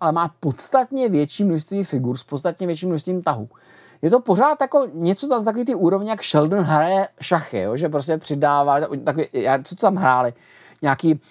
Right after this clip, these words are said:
fantasy šachy, že tam měli kouzelníka a starou ženu, nebo co, prostě tam měli taky různý postavy. A ta pointa je v tom, že oni se vydali tímhle tím směrem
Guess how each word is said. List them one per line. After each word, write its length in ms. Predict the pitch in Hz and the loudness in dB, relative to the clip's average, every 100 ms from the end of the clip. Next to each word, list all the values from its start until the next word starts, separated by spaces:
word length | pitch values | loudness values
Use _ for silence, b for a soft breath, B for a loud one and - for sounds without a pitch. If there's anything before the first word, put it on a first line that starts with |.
| B | B
fantasy 540 | - 156 190 277 233 170 | -2 0 2 2 2 0
šachy, 240 | 156 143 | 0 -2
že 80 | 165 | 0
tam 120 | 156 | 0
měli 240 | 156 156 151 | 2 0 2
kouzelníka 1080 | 147 147 170 240 226 220 240 233 202 190 185 | 2 2 4 2 2 -2 -2 4 4 4 2
a 220 | 110 - | 0 -2
starou 480 | - 120 131 214 262 | 0 2 4 4 4
ženu, 260 | 175 185 | 2 0
nebo 260 | 196 185 180 | 0 0 0
co, 180 | 170 151 | -2 0
prostě 300 | 143 147 180 | 0 0 -2
tam 160 | 147 | -2
měli 160 | 143 139 | -2 -2
taky 140 | 165 | 0
různý 240 | 143 160 156 | 2 0 -2
postavy. 440 | 170 151 160 151 - B B B B B - | -4 0 0 0 -2 B B B B B -2
A 120 | 139 | 2
ta 100 | 202 | 4
pointa 320 | 220 269 320 | 4 2 2
je 80 | 294 | 0
v 40 | |
tom, 160 | - 220 | 0 2
že 120 | 233 | 2
oni 180 | 185 214 | 2 -2
se 260 | - 185 240 | 0 2 4
vydali 200 | 160 214 | 2 0
tímhle 200 | 233 254 | -2 0
tím 120 | 285 | -2
směrem 520 | - 127 117 156 | -2 0 0 0